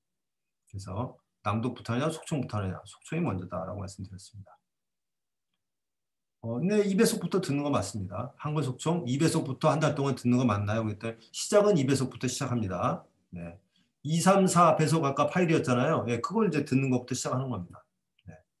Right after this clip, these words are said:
그거를 한 번에 십 분씩 이렇게 듣는 연습을 하는 거죠. 대부분의 파일이, 그래서 학습 파일이 십 분으로 다 돼 있습니다. 삼십 분짜리가 있고 십 분짜리가 있는데, 일반 의식 수업은, 어, 십 분짜리 파일이고,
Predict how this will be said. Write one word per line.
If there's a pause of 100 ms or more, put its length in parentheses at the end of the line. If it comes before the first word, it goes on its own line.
(200)
그거를 (280)
한
번에
십
분씩 (140)
이렇게
듣는
연습을
하는
거죠. (1120)
대부분의
파일이,
그래서
학습
파일이
십
분으로
다
돼
있습니다.
삼십
분짜리가
있고 (100)
십
분짜리가
있는데, (200)
일반
의식
수업은, (320)
어,
십
분짜리
파일이고,